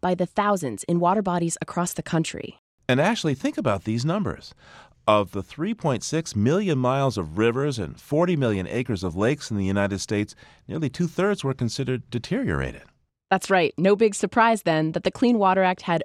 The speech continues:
Speaker 1: overwhelming support in the House and the Senate when it was introduced. The act was supposed to make the waters in this country clean enough for fishing and swimming.
Speaker 2: And Ashley, you talked to the guy who had to see that those goals were met.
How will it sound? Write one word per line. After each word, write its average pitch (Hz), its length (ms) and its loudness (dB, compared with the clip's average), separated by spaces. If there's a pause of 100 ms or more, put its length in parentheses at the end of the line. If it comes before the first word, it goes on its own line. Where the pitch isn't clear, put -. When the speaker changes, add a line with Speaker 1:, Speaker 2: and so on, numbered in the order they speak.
(100)
Speaker 1:
overwhelming 190 640 2
support - 500 0
in 143 80 0
the 139 80 0
House 160 420 0
and 165 80 0
the 156 60 2
Senate 185 380 -2
when 143 100 -6
it 90 60 -6
was 147 120 -6
introduced. 143 560 -2 (440)
The 262 100 4
act 311 220 -4
was 294 100 0
supposed 226 400 0
to 262 60 4
make 175 220 4
the 175 80 0
waters 208 360 2
in 202 100 2
this 170 180 0
country 156 340 -2
clean 247 320 4
enough 143 340 -2 (140)
for 143 160 -4
fishing 196 500 0
and 156 160 0
swimming. - 440 -4 (340)
Speaker 2:
And 139 100 4
Ashley, 180 400 0
you 240 140 -2
talked 196 280 2
to 147 60 -2
the 123 100 2
guy 101 280 4
who 113 100 0
had 110 140 2
to 110 60 -2
see 95 160 -4
that 85 140 -4
those 101 200 -2
goals 78 320 -4
were 113 100 -2
met. 165 240 2